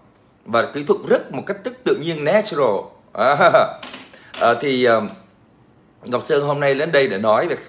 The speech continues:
xác nhận không phải là trường thanh nhạc bình thường, đó là trường, đó là lớp của Đại học Thanh nhạc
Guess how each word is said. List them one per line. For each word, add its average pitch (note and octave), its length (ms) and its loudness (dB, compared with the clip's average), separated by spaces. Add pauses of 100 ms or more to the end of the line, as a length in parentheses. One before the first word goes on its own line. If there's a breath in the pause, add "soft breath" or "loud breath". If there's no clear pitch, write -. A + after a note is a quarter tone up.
(140)
xác F#3+ 220 -4
nhận C#3+ 240 2
không D#3+ 200 0
phải C3 100 0
là A2+ 60 0
trường A#2+ 260 -4
thanh D#3 160 -6
nhạc B2+ 240 -2
bình A#2+ 140 -6
thường, A2 320 0 (280 loud breath)
đó D#3 120 4
là F3+ 100 2
trường, A2+ 440 -2 (1600 loud breath)
đó D#3+ 120 4
là E3 280 2
lớp F#3 340 2 (100)
của A2 180 -2
Đại C3 240 4
học C3 180 -4
Thanh D3+ 120 -6
nhạc B2 200 -2